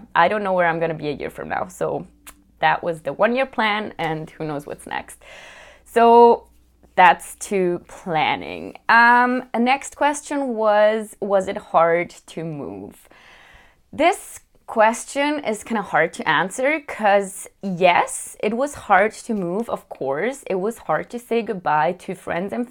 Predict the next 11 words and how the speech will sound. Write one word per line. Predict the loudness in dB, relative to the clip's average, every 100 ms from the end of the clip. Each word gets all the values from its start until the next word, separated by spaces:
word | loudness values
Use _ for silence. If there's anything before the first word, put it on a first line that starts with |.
| -2
family. | -2 -2 -4 -4 -4 -2 -4
I |
mean, | -4 -4 -6 -6 _ _ _ _ _ _ _ -8
I | -6 -4
think | -2 -2
if | 0 4
that | 4 4
wouldn't | 0 -2 -2
be | -6 2
hard, | 2 4 0 -4 -18 _ -8
<laughs> | -8 2